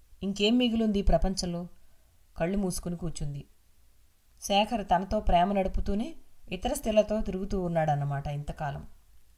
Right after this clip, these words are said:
తనెంత మోసపోయింది! అమ్మా నాన్నలకు కూడా ఇష్టం లేని పెళ్ళి ఇది. మనస్సులో ముళ్ళు గుచ్చుతున్నట్లు బాధ కలుగుతుంది.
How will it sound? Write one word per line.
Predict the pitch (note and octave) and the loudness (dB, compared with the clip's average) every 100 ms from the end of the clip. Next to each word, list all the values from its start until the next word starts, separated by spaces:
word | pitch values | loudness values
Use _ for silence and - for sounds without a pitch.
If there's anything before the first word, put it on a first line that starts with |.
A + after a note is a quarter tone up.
| F3+ | -2
తనెంత | E3+ D#3 F3+ | 0 0 -2
మోసపోయింది! | G3+ F#3 - - F3 F3 F3 - _ - - - - | 2 2 0 -6 -4 -4 -8 -14 _ -20 -20 -20 -8
అమ్మా | - G3 A#3+ | -4 8 10
నాన్నలకు | B3+ A#3 A3+ A#3 A3+ | 10 8 6 -2 -6
కూడా | G3 G3 A3+ | -4 2 2
ఇష్టం | B3+ F#3 F#3+ F3+ | 2 -2 -2 -2
లేని | F#3 | -2
పెళ్ళి | G#3 D#3+ D3+ | 0 -2 -2
ఇది. | C3+ - - - - - - - _ _ - - - | -8 -12 -16 -20 -20 -20 -20 -20 _ _ -20 -20 -2
మనస్సులో | E3+ F3+ - G3 F#3+ | 2 2 0 0 0
ముళ్ళు | E3 F3+ | 0 0
గుచ్చుతున్నట్లు | G3+ - - F3 E3 D#3 D#3+ | -2 -4 -6 -6 -6 -8 -8
బాధ | D3 C#3+ D#3 E3+ | -4 -2 -2 -4
కలుగుతుంది. | D#3 C#3+ C#3+ C#3 C#3+ D3 | -6 -6 -6 -6 -6 -8